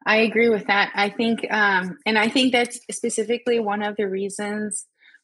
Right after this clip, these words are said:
w-, well, one of the big reasons, not specifically, one of the big reasons why a lot of the people in the coffee industry that I've talked with are just so willing to help, because there's enough room here for all of us.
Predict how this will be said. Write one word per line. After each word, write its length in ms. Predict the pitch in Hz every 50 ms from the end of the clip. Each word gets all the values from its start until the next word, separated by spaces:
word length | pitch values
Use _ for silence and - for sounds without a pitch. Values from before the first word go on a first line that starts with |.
| _ -
w-, 180 | 190 185 190 -
well, 260 | - 202 190 175 175 175 170
one 160 | 190 185 196
of 80 | 190
the 100 | 185 185
big 200 | 185 185 185 -
reasons, 340 | 175 180 185 - 180 190 185
not 120 | 214 202 -
specifically, 440 | - 220 202 - - 220 214 226
one 160 | 233 226 226 240
of 100 | 233 226
the 60 | 240
big 220 | 214 220 214 214
reasons 480 | 214 220 233 220 240 240 233 226 - -
why 160 | 226 214 202
a 60 | 190
lot 160 | 190 185 196
of 100 | 208 208
the 80 | 208 202
people 400 | 208 - 208 208 208 - 214 214
in 120 | 208 202
the 80 | 196 185
coffee 400 | - 185 175 185 - 220 214 208
industry 460 | 208 208 214 208 - - 220 220 220
that 180 | 208 196 180 170 175 180 185
I've 80 | 185 185 _ -
talked 280 | 208 185 185 190 - _ _ _ -
with 240 | 208 233 226 226 226 - - - - - -
are 100 | 196 208
just 240 | 202 - 214 202 -
so 160 | 220 196 190
willing 300 | 196 196 190 196 202 196 -
to 80 | 180
help, 340 | 165 - 190 180 269 269 - _ _ -
because 560 | 196 - - 190 185 175 170 175 175 180 - - - - - _ - -
there's 240 | 208 214 220 214
enough 320 | 208 190 180 175 180 180 175 - -
room 360 | 185 180 175 170 175 165 160 _ -
here 380 | - 196 185 175 175 170 170 _
for 120 | - 165 156
all 240 | 160 160 147 139 151
of 80 | 147
us. 180 | 151 165 170